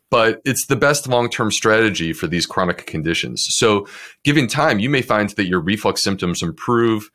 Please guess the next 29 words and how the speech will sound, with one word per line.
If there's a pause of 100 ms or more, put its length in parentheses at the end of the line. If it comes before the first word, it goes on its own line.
(280)
that
the
dose
of
medicine
you
require
can
be
reduced,
or
s-,
in
some
cases,
it's
even
stopped.
And
if
that's
the
case,
I'm
dancing
and
celebrating
with
joy.